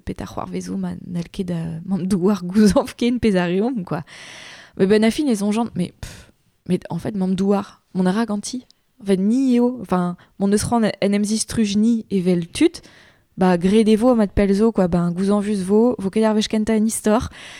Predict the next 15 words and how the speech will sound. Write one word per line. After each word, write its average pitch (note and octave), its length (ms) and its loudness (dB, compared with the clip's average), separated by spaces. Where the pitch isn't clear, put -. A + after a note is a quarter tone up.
ni G#3 180 0
zo, G#3 160 2
bah, F#3 220 4
kon, G#3 320 2
en F#3+ 60 2
ur E3+ 160 0
mod, F3 240 0
bah, E3+ 300 -4
mo E3+ 140 0
sema, B3+ 300 -2
quoi, G3+ 200 2
mais G3 160 2
de, F#3+ 180 0
bon, F#3+ 360 -4
pff, - 140 -12